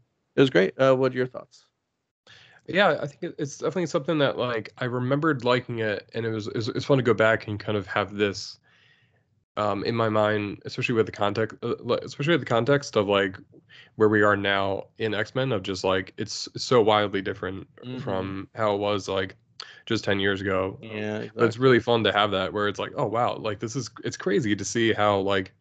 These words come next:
Speaker 2: yeah, like, um, like, the House of X era is kind of, like, is, is a cool way of kind of, like, I like the Jason Aaron stuff, and it, but, but it's fun to see, like, "Oh, wow, this is, like, such a hard shift from
Speaker 1: Yeah.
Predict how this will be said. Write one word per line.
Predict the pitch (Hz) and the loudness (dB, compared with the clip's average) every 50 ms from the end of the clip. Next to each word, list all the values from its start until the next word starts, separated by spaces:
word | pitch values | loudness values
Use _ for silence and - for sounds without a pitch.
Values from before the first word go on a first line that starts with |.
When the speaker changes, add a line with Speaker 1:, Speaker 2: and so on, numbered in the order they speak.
| _ _ _ _ _ _ _ _ _ _ _ _ _ _ _ _ _ - - - - - - _ | _ _ _ _ _ _ _ _ _ _ _ _ _ _ _ _ _ -20 -20 -20 -20 -20 -8 _
Speaker 2:
yeah, | - 107 | 2 4
like, | 107 104 98 95 95 - - | 4 4 4 2 0 -2 0
um, | 98 95 95 95 95 95 95 90 - _ _ _ _ _ _ _ _ _ _ _ _ _ _ _ _ _ _ _ _ _ _ _ - - _ _ - - - - | 0 0 0 -2 -4 -8 -10 -12 -14 _ _ _ _ _ _ _ _ _ _ _ _ _ _ _ _ _ _ _ _ _ _ _ -20 -20 _ _ -20 -20 -6 -2
like, | 107 101 98 | -2 0 0
the | 98 | 0
House | 95 101 101 98 - | 0 0 0 0 -2
of | 98 98 | -2 -2
X | 95 95 95 - - - | -2 -2 -2 -6 -4 0
era | 104 104 101 98 95 98 98 | 0 2 2 0 -2 -4 -4
is | - 95 92 - | -6 -8 -10 -10
kind | - 104 98 | -8 -6 -6
of, | 92 98 | -4 -4
like, | 95 90 92 95 98 - - - | -2 -2 -4 -4 -6 -10 -10 -6
is, | - 110 104 101 | -6 -6 -4 -6
is | - - 117 117 | -6 -6 -4 -2
a | 123 | -2
cool | 120 - 139 131 117 | 0 2 2 4 6
way | 117 117 113 110 | 6 6 6 6
of | 107 104 | 4 4
kind | - 113 104 | 0 -4 -4
of, | 101 98 | -2 -2
like, | 98 95 95 - - _ _ _ _ - - - - - - | -2 -2 -4 -6 -10 _ _ _ _ -20 -20 -20 -8 -4 0
I | 117 | 0
like | 113 107 107 107 113 113 - - - - _ _ _ _ _ _ _ _ _ _ _ _ _ - - - - - _ - | 2 4 4 4 2 2 -2 -6 -20 -20 _ _ _ _ _ _ _ _ _ _ _ _ _ -20 -20 -20 -20 -12 _ -4
the | 110 | -2
Jason | 104 107 104 98 104 | 0 0 0 0 0
Aaron | 101 101 107 104 | 0 0 0 -2
stuff, | - - 110 120 127 107 | -2 0 0 0 0 0
and | - 104 | -2 -2
it, | 101 - - | -2 -2 -2
but, | - - - - - - - - - | -2 -4 -4 -6 -14 -18 -20 -6 -2
but | 110 | -2
it's | 107 98 | -2 0
fun | - 117 104 | 0 0 -2
to | 104 | 0
see, | 92 - 113 107 | 0 0 0 2
like, | 98 98 98 95 92 - - | 2 4 2 2 0 0 0
"Oh, | 123 120 | 0 2
wow, | 98 98 104 104 92 | 4 4 4 4 2
this | 101 104 104 | 0 -4 -8
is, | 107 98 110 | -8 -4 -4
like, | 98 98 - | -4 -4 -4
such | - - - 117 107 110 | -8 -8 -6 -6 -6 -6
a | 101 | -4
hard | - 98 95 95 95 | -2 0 0 0 0
shift | - - - 104 95 95 - - - | -2 0 2 2 2 0 -2 -8 -20
from | - - - 98 92 95 95 | -20 -12 -8 -6 -4 -2 0
Speaker 1:
Yeah. | 104 107 104 104 104 101 104 101 | 2 4 4 4 2 2 0 -2